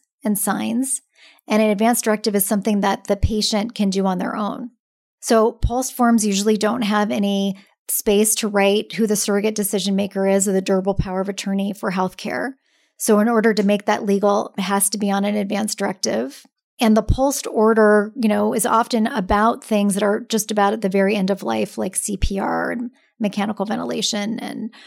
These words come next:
artificial nutrition, things, things of that nature. So I'll tell you that it was created specifically originally for very frail older adults in nursing homes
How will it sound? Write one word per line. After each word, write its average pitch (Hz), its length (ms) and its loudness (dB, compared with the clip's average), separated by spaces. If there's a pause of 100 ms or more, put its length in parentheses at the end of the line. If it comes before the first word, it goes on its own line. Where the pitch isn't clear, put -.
(140)
artificial 202 460 0
nutrition, 208 800 -2 (300)
things, 208 320 0 (140)
things 240 260 4
of 202 120 0
that 190 220 2
nature. 220 500 -6 (560)
So 240 240 4
I'll 262 200 2
tell 277 280 -2
you 269 180 4
that 214 260 0
it 233 140 2
was 214 180 2
created 220 1000 0 (360)
specifically 254 880 0
originally 208 800 2
for 196 640 0
very 214 400 4
frail 202 680 2
older 196 320 2
adults 202 420 -2
in 220 220 0
nursing 190 340 -2
homes 190 500 -6